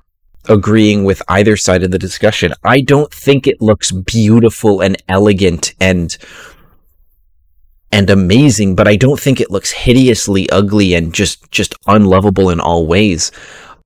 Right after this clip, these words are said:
I think the new M three is supposed to be a little rough around the edges looking. It has a very interesting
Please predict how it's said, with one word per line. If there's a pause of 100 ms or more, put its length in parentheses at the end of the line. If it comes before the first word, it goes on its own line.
(240)
I
think
the
new
M
three (640)
is
supposed
to
be
a
little
rough
around
the
edges
looking. (240)
It
has
a
very
interesting